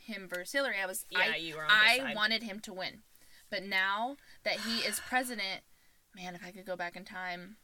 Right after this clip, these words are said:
Speaker 1: I
Speaker 2: The
Speaker 1: mean, I'm
Speaker 2: second
Speaker 1: sorry,
Speaker 2: he
Speaker 1: but
Speaker 2: said
Speaker 1: Hillary,
Speaker 2: he could grab somebody's
Speaker 1: Hillary
Speaker 2: vagina and not get punished for it.
Speaker 1: No, that's totally fucked up. But another thing is, I don't think people vote for him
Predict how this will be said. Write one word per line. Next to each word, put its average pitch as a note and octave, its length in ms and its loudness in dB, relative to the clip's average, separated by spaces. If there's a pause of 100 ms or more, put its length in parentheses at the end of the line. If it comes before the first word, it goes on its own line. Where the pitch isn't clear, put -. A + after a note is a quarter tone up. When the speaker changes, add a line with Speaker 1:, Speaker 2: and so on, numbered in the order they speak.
(320)
Speaker 1:
I G#3 80 0
Speaker 2:
The G#3+ 60 0
Speaker 1:
mean, A#3+ 80 6
I'm C4+ 80 8 (200)
Speaker 2:
second - 20 6
Speaker 1:
sorry, A#3+ 320 8
Speaker 2:
he C#4+ 40 6
Speaker 1:
but C4+ 120 10
Speaker 2:
said A#3 120 4
Speaker 1:
Hillary, F4 300 8
Speaker 2:
he F#4+ 80 4
could F#4 100 2
grab G3 220 6
somebody's D#4 320 2
Speaker 1:
Hillary F#4 180 4
Speaker 2:
vagina F3+ 360 0
and F#3 200 -2
not E3 220 -2
get - 140 -6
punished F3+ 320 -6
for B3 200 -4
it. C#4 240 0 (380)
Speaker 1:
No, D4 200 0
that's G3 180 -2
totally B3+ 260 -4
fucked G#3+ 280 -8
up. G3+ 200 -4 (360)
But A3+ 140 0
another A#3 300 2
thing C#4+ 280 -6
is, G#3+ 300 -6
I E4 60 -2
don't C#4+ 160 -4
think E4 160 -10
people B3+ 260 -6
vote F#3+ 320 -6
for G#3 120 -10
him F#3+ 400 -8